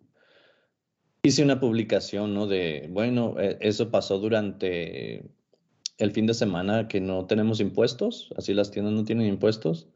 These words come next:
y mucha gente cruza de Ciudad Juárez acá durante esas fechas para hacer sus compras.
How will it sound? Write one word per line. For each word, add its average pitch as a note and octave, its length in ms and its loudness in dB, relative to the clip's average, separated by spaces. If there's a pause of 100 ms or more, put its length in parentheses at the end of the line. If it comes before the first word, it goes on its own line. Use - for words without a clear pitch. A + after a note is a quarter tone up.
(480)
y A2 100 2
mucha G#2 360 6
gente G#2+ 340 0
cruza G#2 280 2
de G2+ 60 4
Ciudad E2+ 300 -2
Juárez F2+ 800 0
acá B2+ 500 -2
durante F2+ 380 -2
esas F#2 260 -2
fechas G2 600 0 (480)
para E2+ 160 4
hacer E2+ 220 0
sus C#2+ 200 -8
compras. A2 560 -2